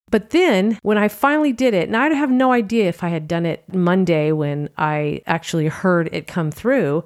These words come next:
it could have been a whole nother thing. I don't know. But it did, when I finally followed through with it, create a ripple effect of reconnection. And it also got me thinking about this, that when we follow through from something that is inspired, magic happens.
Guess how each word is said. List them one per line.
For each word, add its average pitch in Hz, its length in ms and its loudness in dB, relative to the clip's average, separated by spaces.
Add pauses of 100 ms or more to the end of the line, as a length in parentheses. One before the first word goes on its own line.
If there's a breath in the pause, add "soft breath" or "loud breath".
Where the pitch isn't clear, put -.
it 214 100 -6
could 262 160 0
have 226 80 0
been 196 140 2
a 180 40 0
whole 185 220 0
nother 160 240 -4
thing. 240 500 -4
I 233 140 2
don't 165 200 0
know. 135 280 -6 (340)
But 226 120 2
it 208 200 -2
did, 233 380 2
when 202 220 0
I 202 100 2
finally 190 500 0
followed 165 460 0
through 277 200 -2
with 160 180 -4
it, 147 180 -4
create 214 280 2
a 196 60 2
ripple 214 360 0
effect 190 420 -4
of 151 140 -6
reconnection. 226 920 -2
And 208 140 0
it - 160 -4
also 269 460 0
got 202 260 -2
me 202 120 2
thinking 180 520 -4
about 151 560 -4
this, 170 560 -6 (360)
that - 160 -4
when 226 400 2
we 247 260 2
follow 208 460 0
through 151 640 -2
from 202 180 0
something 226 500 0
that 190 160 2
is 175 180 -2
inspired, 156 840 -2
magic 185 540 0
happens. - 600 -14